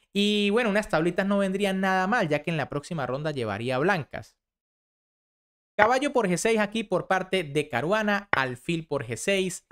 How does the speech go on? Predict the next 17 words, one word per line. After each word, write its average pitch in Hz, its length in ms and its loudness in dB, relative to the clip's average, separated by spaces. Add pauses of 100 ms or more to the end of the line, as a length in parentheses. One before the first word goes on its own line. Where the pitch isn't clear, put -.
(300)
alfil 190 540 0
G 226 200 -2
cinco, 247 720 -4
F 202 320 0
seis, 202 500 0
alfil 135 400 0
F 175 260 -6
cuatro 196 460 -2
y 147 80 -4
C 175 220 -2
seis. 98 420 -4 (400)
De 170 80 0
momento 220 400 0
la 196 220 2
partida 196 540 0
prácticamente 160 800 -2
igualada. 185 720 0